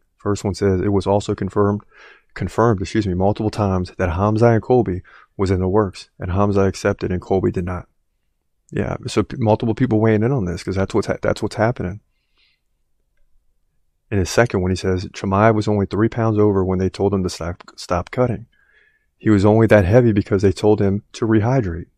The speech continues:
Yeah, so they, they saw he's gonna be over. Now, he could get down to one or two pounds.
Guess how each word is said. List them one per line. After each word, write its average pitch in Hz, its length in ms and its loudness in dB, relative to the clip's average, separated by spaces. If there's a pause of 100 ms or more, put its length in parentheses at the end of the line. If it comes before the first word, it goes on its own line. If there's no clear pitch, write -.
(3500)
Yeah, 156 300 0
so 123 220 2
they, 110 140 6
they 110 160 6
saw 120 260 6
he's 110 160 4
gonna 110 180 4
be 98 160 2
over. 110 300 6
Now, 104 100 2
he 147 140 6
could 127 120 0
get 120 120 6
down 113 220 4
to 101 80 4
one 98 220 2
or 101 80 2
two 101 200 -4
pounds. 98 640 -2